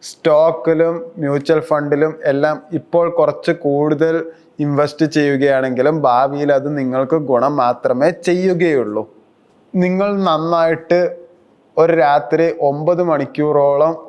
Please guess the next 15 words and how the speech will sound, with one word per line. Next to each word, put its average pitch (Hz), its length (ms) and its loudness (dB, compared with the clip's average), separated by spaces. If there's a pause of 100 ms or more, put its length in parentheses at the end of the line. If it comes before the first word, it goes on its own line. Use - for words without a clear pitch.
ഉറങ്ങാൻ 151 460 0
ശ്രമിക്കുന്നത് 139 600 0 (100)
നന്നായിരിക്കും. 117 540 -2 (600)
എന്ന് 170 260 2
വെച്ചാൽ 165 400 2 (640)
ഉറക്കം 180 520 0 (300)
കൂടുകയാണെങ്കിലും 175 1120 2 (300)
അത് 147 140 0 (100)
വലിയ 156 220 0 (100)
പ്രശ്നമല്ല. 135 720 0 (800)
കാരണം 143 420 2 (300)
നിങ്ങൾ 165 300 0 (220)
ഇപ്പോൾ 170 240 -2 (200)
ഒന്നും 175 340 0 (160)
ചെയ്യാതിരിക്കുകയായിരിക്കും 139 1300 0